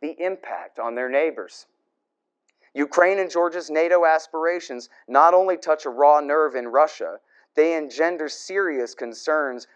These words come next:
about the consequences for stability in the region. Not only does Russia perceive encirclement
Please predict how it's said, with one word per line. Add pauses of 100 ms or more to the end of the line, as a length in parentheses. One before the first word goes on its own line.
about
the
consequences
for
stability
in
the
region. (800)
Not
only
does
Russia
perceive
encirclement